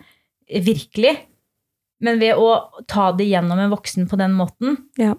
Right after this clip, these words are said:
Speaker 1: så får man kanskje litt mer backup, og litt mer hold i det som legges fram, selv om det ikke burde være sånn, det er ikke det jeg mener, men du skjønner litt hva jeg mener.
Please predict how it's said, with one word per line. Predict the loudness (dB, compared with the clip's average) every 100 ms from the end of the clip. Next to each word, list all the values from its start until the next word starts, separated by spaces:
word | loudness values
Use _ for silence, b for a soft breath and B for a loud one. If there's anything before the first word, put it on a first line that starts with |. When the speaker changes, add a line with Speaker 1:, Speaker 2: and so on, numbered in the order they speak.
| -8
Speaker 1:
så | -6 -2
får | 2
man | 0 2
kanskje | -2 -2
litt | 0
mer | 0
backup, | -2 -6 -10 _ _ -2 -2 -4
og | 0 2
litt | 2 0
mer | 0 0 -2 -6 _ _ _ _ -6
hold | 0 2 2
i | 2
det | 2 0
som | 0 0 2
legges | 0 -2 -2
fram, | 0 0 -2
selv | -2 0
om | 0
det | 0
ikke | -4 -2
burde | 0 2 2
være | 0 0
sånn, | 0 0
det |
er | 0
ikke | 0
det | 2
jeg | 0
mener, | 0
men | 0 0 -2 -2
du |
skjønner | -2 0 0
litt | 0
hva | 0
jeg | 0
mener. | 0 -2